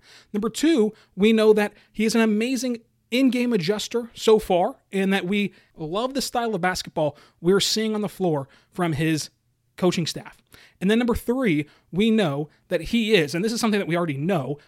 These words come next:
gi-, just given his reputation around basketball and given what he did with the, with the Blue,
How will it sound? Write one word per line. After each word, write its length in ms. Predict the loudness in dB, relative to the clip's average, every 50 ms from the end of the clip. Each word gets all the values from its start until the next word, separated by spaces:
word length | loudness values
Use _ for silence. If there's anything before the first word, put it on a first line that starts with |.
| _ _ _ _ 0
gi-, 120 | 2 2
just 160 | 2 0 0
given 180 | 2 2 2 2
his 120 | 0 -2
reputation 580 | -4 -6 -6 -10 -6 -4 -4 -2 -2 -4 -4 -4
around 140 | -4 -4 -4
basketball 500 | -6 -6 -6 -8 -8 -6 -4 -4 -4 -4 -4
and 180 | -6 -8 -4
given 260 | 2 4 4 4 4 0
what 120 | -4 -4
he 100 | -6 -6
did 160 | -6 -4 -4
with 140 | -4 -6 -6
the, 140 | -6 -8 -6
with 180 | -6 -8 -8
the 80 | -8 -8
Blue, 360 | -4 0 2 2 2 2 0